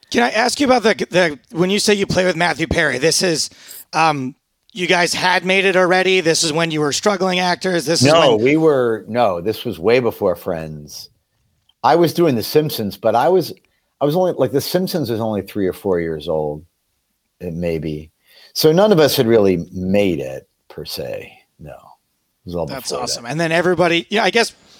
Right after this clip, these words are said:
Speaker 1: Richard had probably been fairly well known at that point. Um, but,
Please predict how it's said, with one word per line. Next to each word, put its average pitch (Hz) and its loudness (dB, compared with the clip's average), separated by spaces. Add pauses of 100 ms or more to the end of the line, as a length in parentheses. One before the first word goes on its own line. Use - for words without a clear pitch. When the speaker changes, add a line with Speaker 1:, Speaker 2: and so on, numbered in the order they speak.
(220)
Speaker 1:
Richard 170 0
had 147 0
probably 151 0
been 143 -2
fairly 147 -4
well 143 -2
known 143 -2
at 127 -8
that 139 0
point. 135 -6 (640)
Um, 135 -4 (500)
but, 165 0